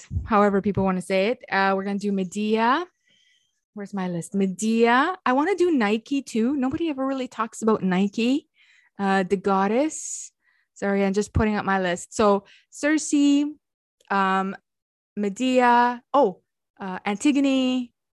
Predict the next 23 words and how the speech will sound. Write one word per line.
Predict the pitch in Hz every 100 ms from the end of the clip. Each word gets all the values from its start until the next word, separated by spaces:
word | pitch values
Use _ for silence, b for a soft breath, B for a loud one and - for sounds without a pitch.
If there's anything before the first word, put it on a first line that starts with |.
| _ _ _ _ _
or | 185 180 - _
yes, | 185 156 -
Antigone, | 175 254 247 233 226 B B B -
and | 202 196 196 190 190 - - _ _ _ _ _ _ _ - 427 _ _ _ _ _ _ _ _ _ _
what | - 185
is |
that, | 202 -
four, | _ 233 240 247 _
five? | _ 226 226 254 269 _ _ b b b b b b
Um, | 196 196 196
and | 240 247
then | 339
I've | 320
been | 294 285
thinking | 285 269
about | 247
doing | 247 233
a |
couple | 226 214 214
of |
nymphs | 208 202 156 160 - - - _
too. | - 214 170 151 - _
So | - 202 185 185 190 185